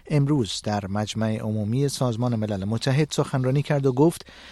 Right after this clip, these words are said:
که حمایت از اوکراین برای مقابله با این تجاوزات دولتی کلیدی است. کریس مینز، نخست وزیر نیو ساوت ولز، می‌گوید درآمد حاصل از عوارض بالاتر سیدنی هاربر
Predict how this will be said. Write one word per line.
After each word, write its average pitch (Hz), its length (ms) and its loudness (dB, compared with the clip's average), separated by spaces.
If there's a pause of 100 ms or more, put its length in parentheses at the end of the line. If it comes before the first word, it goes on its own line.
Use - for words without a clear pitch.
(120)
که 180 140 2
حمایت 151 500 2
از 127 360 0
اوکراین 151 600 2
برای 135 440 2
مقابله 110 540 0
با 160 100 0
این 175 160 2
تجاوزات 113 720 -2
دولتی 101 760 -4 (340)
کلیدی 131 420 -2
است. - 260 -6 (1300)
کریس 254 420 2
مینز، 143 440 6 (120)
نخست 147 440 2
وزیر 190 280 2
نیو 156 240 4
ساوت 131 360 -2
ولز، 175 260 2
می‌گوید 143 420 2
درآمد 131 440 2
حاصل 135 500 0
از 131 280 -2
عوارض 117 600 -2 (160)
بالاتر 117 680 0
سیدنی 156 480 0
هاربر 123 500 2